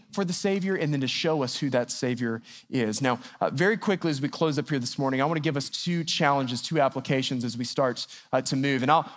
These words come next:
readily admit, today has been really heavy on the side of explanation because, um, over the next several weeks, those are actually the various applications of this passage. And so we're gonna see the application of all this, how it relates to the law and our lives today.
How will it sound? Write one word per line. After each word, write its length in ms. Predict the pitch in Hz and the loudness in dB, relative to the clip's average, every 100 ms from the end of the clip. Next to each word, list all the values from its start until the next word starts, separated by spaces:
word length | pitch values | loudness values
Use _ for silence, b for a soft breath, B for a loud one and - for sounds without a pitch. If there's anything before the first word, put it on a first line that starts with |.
| - | 0
readily 420 | 160 226 240 202 | 4 4 4 2
admit, 320 | 160 165 139 | 2 2 2
today 320 | - 160 208 | 0 2 4
has 140 | 226 160 | 2 0
been 180 | 175 | 0
really 220 | 151 175 151 | 2 2 2
heavy 320 | 160 160 160 | 2 2 2
on 180 | 143 147 | 2 2
the 60 | |
side 340 | 135 165 135 135 | 2 4 4 2
of 140 | 120 | 0
explanation 680 | 147 147 - 143 131 127 120 | 0 0 0 0 2 2 0
because, 380 | 120 123 135 - B B | -2 0 -2 -4 B B
um, 280 | 143 147 143 | 2 2 2
over 240 | 196 226 233 | 2 4 4
the 100 | 208 | 2
next 200 | 202 - | 2 2
several 300 | 202 165 151 | 2 2 2
weeks, 260 | 185 156 | 2 0
those 400 | - 156 214 214 | 0 2 4 4
are 160 | 202 185 | 4 6
actually 460 | 165 170 - 170 147 | 6 4 2 0 2
the 100 | 156 | 2
various 420 | 170 165 147 - | 2 2 2 2
applications 800 | 160 180 165 151 151 135 147 131 | 4 4 2 0 2 2 0 0
of 240 | - 147 135 | 2 2 2
this 160 | 131 | -2
passage. 560 | - 139 117 - - B B B B | 4 4 2 -4 -8 B B B B
And 200 | 175 160 | 2 2
so 120 | 208 | 2
we're 80 | 180 | 2
gonna 120 | 185 | 2
see 400 | 170 - 220 233 | 0 0 0 2
the 180 | 214 185 | 2 2
application 680 | 170 202 196 180 175 156 160 | 4 4 4 2 2 2 2
of 80 | 147 | 2
all 160 | 135 | 4
this, 240 | 135 139 - | 2 0 2
how 260 | 175 202 | 4 4
it 40 | 208 | 4
relates 380 | 180 175 170 - | 2 2 2 -2
to 220 | 190 165 | -2 0
the 100 | 143 | 2
law 460 | 147 180 185 185 180 B | 4 6 6 2 -2 B
and 120 | 143 151 | 2 4
our 220 | 170 180 | 4 4
lives 380 | 175 165 165 - | 4 4 2 0
today. 480 | 151 165 165 131 | 2 4 4 2